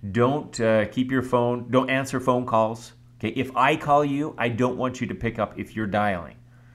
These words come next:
Okay, that's how important your dial time is. Why? Because it is the most, the number one most money-making activity that you can do. Um, so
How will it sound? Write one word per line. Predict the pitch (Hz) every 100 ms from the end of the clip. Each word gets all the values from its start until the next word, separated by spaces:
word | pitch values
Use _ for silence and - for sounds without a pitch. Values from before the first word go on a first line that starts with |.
| - _ - - - - - - - -
Okay, | 80 87 113
that's | 107 107 -
how | - 113 123 131
important | 139 127 127 120 98
your | 98
dial | 92 95 92 90
time | - 78 71
is. | - -
Why? | - 90 98 117 147 - - - -
Because | 101 110 95
it | 90
is | 80
the | 78 107 139
most, | 135 120 95 95 - - - 92
the | 98 101
number | 98 104 147 160 175
one | 151 156 110 73 76 -
most | 95 95 101 123 143 - - - - -
money-making | 82 92 127 131 127 127 117
activity | 110 - 113 104 107
that | 92 92
you | 98
can | 90 92
do. | 90 62 - - - - - - - - - - - - -
Um, | 90 87 85 80 76 - - - - -
so | - 127 90